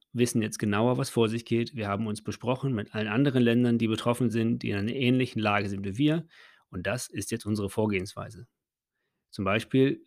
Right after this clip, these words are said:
kann ich bisher noch keine nationale, einheitliche Teststrategie erkennen.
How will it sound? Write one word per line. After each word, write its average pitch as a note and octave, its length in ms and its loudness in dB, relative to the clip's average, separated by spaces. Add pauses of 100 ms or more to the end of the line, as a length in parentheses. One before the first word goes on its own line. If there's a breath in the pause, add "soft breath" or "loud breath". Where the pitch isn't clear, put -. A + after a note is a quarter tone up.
kann G#2+ 200 -4
ich - 160 -4
bisher A2+ 500 2
noch A2 180 -6
keine B2 400 0
nationale, A2+ 920 -2 (340)
einheitliche B2 720 0
Teststrategie G#2 640 -4
erkennen. G#2+ 400 -8